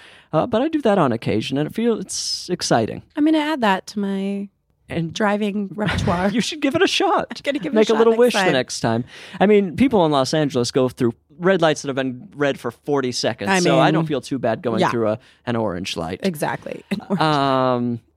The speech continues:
Speaker 1: okay, so you definitely have not gotten one right so far, but it's, it's only one.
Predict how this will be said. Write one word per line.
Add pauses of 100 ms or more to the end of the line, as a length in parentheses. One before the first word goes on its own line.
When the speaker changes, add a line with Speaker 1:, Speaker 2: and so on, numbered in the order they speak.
(160)
Speaker 1:
okay,
so
you (260)
definitely
have
not
gotten
one
right
so
far,
but
it's, (140)
it's
only
one.